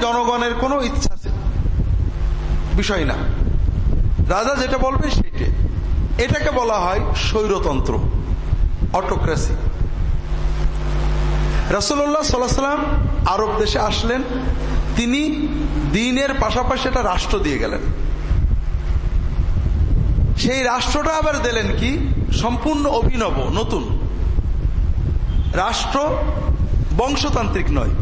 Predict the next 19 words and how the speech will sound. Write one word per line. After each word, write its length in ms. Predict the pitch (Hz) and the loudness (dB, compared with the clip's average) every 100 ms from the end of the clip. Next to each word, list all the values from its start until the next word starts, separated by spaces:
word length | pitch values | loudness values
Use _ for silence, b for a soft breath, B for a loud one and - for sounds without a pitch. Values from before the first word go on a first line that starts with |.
| - - | 0 0
যোগ্যতাতান্ত্রিক। 800 | 170 269 233 208 170 135 - - - - - - - - - - - - - - - - | -2 0 0 0 0 2 2 2 0 0 0 0 2 0 0 0 2 0 0 0 0 0
যে 100 | 254 | 0
কোনো 240 | - 302 | 0 0
যোগ্য 320 | 277 247 247 247 | 0 0 0 0
মানুষ 580 | 240 254 320 - - - - - - - - - - - - - - - | 0 0 0 2 0 0 -2 0 0 0 0 2 0 2 2 2 2 2
রাষ্ট্রের 400 | 185 214 - 214 | 0 0 0 0
প্রধানে 420 | 180 185 170 180 | 0 0 0 0
উপরে 340 | 185 170 - 143 | 2 2 2 -2
যেতে 220 | 143 139 | -4 -2
পারে। 220 | 117 107 - - - - - - - - - - - - - - - - | -2 -2 -2 -2 0 0 0 0 0 0 0 0 0 0 2 0 0 0
"আলাইকুম 480 | 165 233 277 277 226 | 0 0 0 0 0
বিসসামে 440 | 226 - 247 226 | 0 0 -2 0
আতা 580 | 196 190 - 165 135 110 | 0 0 0 0 0 0
ওয়া 180 | - 196 | 0 0
ইন 140 | 214 202 | 0 0
উম্মিরা 520 | 226 254 262 262 220 | 0 0 0 0 0
আলাইকুম 540 | 180 175 180 - 202 | 0 0 0 0 0
আবদুন 540 | 170 180 202 190 185 165 | 0 0 0 0 0 0
হাবশি।" 520 | 170 160 - - | -2 0 0 0